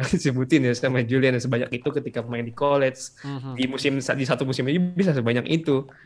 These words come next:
Speaker 1: Itu
Speaker 2: Mhm.
Speaker 1: memang menjadi concern, ya, menjadi ya de-, eh, minusnya dia lah selama main di college. Tapi ya walaupun gitu dia juga di beberapa play itu juga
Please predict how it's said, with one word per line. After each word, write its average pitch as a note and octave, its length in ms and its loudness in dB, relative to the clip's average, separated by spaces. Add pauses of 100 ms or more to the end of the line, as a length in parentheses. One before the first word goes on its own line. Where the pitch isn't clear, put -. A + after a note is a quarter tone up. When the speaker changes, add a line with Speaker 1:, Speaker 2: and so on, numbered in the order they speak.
Speaker 1:
Itu C#3 240 -6
Speaker 2:
Mhm. F3+ 80 2
Speaker 1:
memang B2 140 0 (100)
menjadi B2 320 0
concern, B2 640 -2
ya, B2+ 160 4
menjadi A#2+ 480 0
ya A2+ 180 2 (460)
de-, D3 480 -4
eh, C#3 320 2
minusnya C#3 640 0
dia C#3+ 240 6
lah C#3+ 80 6
selama B2 320 0
main A#2+ 320 -2
di A#2 80 -6 (240)
college. B2 240 0
Tapi E3+ 240 4
ya B2 160 2 (480)
walaupun A#2+ 400 0
gitu A2+ 240 -2
dia E3+ 240 4
juga A2 400 2 (880)
di C3+ 320 4
beberapa B2 560 4
play A#2 320 2
itu F3 80 4
juga A2+ 400 0